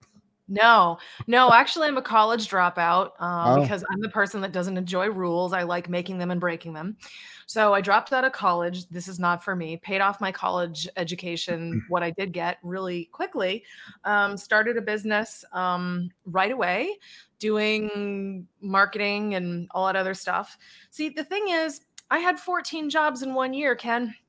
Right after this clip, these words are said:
Speaker 1: I was fired from half and I quit the other half because I was a scrappy little know-it-all.
Speaker 2: Wow.
Speaker 1: And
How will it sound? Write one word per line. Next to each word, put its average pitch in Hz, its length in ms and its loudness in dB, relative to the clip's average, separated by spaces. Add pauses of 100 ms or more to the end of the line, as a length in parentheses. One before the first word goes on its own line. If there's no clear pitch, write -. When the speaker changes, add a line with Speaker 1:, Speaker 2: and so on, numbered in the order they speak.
(360)
Speaker 1:
I 294 120 2
was 247 180 0
fired 254 360 4
from 247 140 -4
half 254 320 2
and 339 80 -2
I 330 60 0
quit 370 320 -4
the 339 80 0
other 302 240 6
half 202 320 2
because 202 400 -2 (100)
I 214 100 2
was 233 140 2
a 180 60 -4
scrappy 190 500 -2
little 208 180 0
know-it-all. 180 640 2 (600)
Speaker 2:
Wow. - 140 -10
Speaker 1:
And 269 840 4